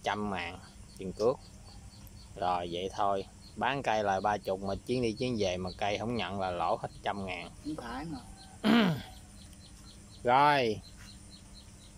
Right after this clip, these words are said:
Speaker 1: Mấy anh ở Đắk Lắk á, với lại Quảng Nam với Đà Nẵng, ba tỉnh đó là không giao hàng được nha quý vị.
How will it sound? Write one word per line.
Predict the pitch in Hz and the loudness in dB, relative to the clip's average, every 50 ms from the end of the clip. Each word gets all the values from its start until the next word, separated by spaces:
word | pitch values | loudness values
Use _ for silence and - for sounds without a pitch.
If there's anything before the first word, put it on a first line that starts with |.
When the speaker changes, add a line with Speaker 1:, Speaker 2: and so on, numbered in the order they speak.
| - - - - - - - - - - - - - - - | -18 -18 -18 -18 -18 -18 -18 -18 -18 -18 -18 -18 -16 -6 0
Speaker 1:
Mấy | 139 156 170 | 2 4 6
anh | 160 147 147 147 139 | 6 6 4 6 6
ở | 127 135 151 160 | 8 8 8 8
Đắk | 165 160 - - - | 6 4 2 4 4
Lắk | 165 180 196 - - | 4 4 4 4 6
á, | 196 180 175 165 | 6 6 6 6
với | 160 160 170 160 | 6 6 6 6
lại | 139 117 113 120 131 135 135 135 | 6 6 6 6 6 6 6 4
Quảng | 131 123 120 117 131 151 151 | 6 6 6 4 4 4 2
Nam | 147 139 135 135 139 | 2 2 2 2 4
với | 147 151 | 4 6
Đà | 135 117 110 110 | 6 6 6 4
Nẵng, | 110 107 110 131 156 151 | 4 0 0 0 2 4
ba | 139 131 131 | 4 4 4
tỉnh | 127 - 117 120 143 | 4 2 -2 -2 2
đó | 147 147 156 160 | 4 6 6 6
là | 131 - | 6 4
không | - - 131 131 127 | 2 0 0 2 4
giao | 127 123 123 | 4 4 4
hàng | 117 113 113 110 107 104 101 | 2 0 0 0 0 0 2
được | 104 110 113 | 0 0 0
nha | 131 120 | 0 0
quý | 120 131 139 131 | 0 2 2 2
vị. | 117 98 98 107 | 0 0 0 -2